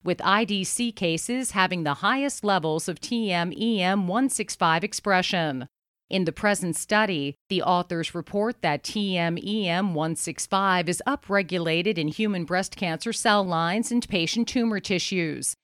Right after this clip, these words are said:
and increased expression of T M E M one six five correlates with poor prognosis in breast cancer patients.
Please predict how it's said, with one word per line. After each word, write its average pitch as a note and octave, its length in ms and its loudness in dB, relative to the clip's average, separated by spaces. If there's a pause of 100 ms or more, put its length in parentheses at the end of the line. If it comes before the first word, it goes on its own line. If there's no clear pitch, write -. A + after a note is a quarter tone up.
(160)
and E3+ 180 0
increased F#3 560 -2
expression F#3+ 680 0
of D#3 160 -2
T G3 340 0
M E3+ 220 2
E G3+ 280 -2
M F3+ 280 2
one D#3+ 200 0
six - 300 -6
five F#3 500 2
correlates F3+ 760 0
with F3+ 160 -6
poor C#4 200 2
prognosis F3+ 880 0
in B3+ 120 2
breast G#3+ 320 0
cancer F3+ 340 -2
patients. E3 840 -2